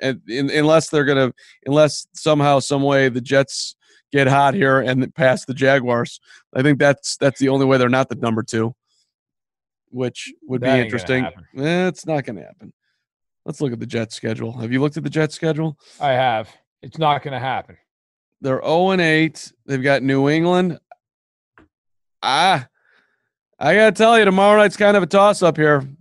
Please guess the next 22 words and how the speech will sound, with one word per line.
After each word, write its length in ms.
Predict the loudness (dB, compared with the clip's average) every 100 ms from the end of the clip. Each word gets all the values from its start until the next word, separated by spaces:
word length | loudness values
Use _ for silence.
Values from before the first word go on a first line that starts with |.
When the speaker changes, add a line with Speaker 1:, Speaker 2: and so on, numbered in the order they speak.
| _ _
Speaker 1:
I 100 | -4
mean, 300 | 0 0 -2 -6 _ -20 -20 -20 _ _ _ 0
Pats 280 | 2 2
are, 180 | 2 2
what's 280 | 2 0 -2
the, 100 | 0
what's 160 | 0 0
the 60 |
spread 280 | -4 2 4
in 60 | 4
that 200 | 2 0
game? 320 | -4 -6 -8 _ _ _ _ _ _ _ _ _ _ _
Speaker 2:
Ten. 300 | _ -6 -4
Speaker 1:
Can't, 180 | -2 -4 -6 _ _ _ -2
ten? 560 | 4 6 6 6 4 _ _ _ _ _
Speaker 2:
Ten. 380 | -8 -6 -6 -10 _ _ _ _
Speaker 1:
I'll 160 | 0 0
take 220 | 2 0
the 80 | 0
Jets 340 | 2 2 2
with 140 | -6 -4
ten. 360 | -4 -4 -8